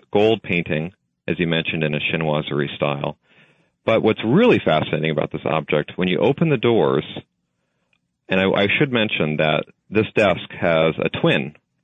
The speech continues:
that's in a museum collection in Puebla, Mexico. And if you put these two desks together, there are four maps on the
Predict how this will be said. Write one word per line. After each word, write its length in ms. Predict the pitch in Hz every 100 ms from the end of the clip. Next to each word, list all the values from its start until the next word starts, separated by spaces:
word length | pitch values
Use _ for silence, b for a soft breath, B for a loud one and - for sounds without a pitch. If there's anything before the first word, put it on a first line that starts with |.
| _
that's 160 | - -
in 240 | 92 87 80
a 60 | 85
museum 460 | 85 80 90 87
collection 600 | - 80 73 - 73 73 -
in 220 | 80 78
Puebla, 380 | - 87 82 76
Mexico. 600 | 73 - - - - - _ b b b -
And 80 |
if 80 | 104
you 80 | 123
put 220 | - 196
these 160 | - 139 - -
two 100 | 139
desks 280 | 110 101 - -
together, 520 | 95 90 76 69 78 _ _ b b b b -
there 160 | 107
are 200 | 87 92 - -
four 260 | 135 131
maps 440 | 120 123 80 - - - - _ _ _ _ _ _ _ _ _
on 160 | 98
the 100 | 87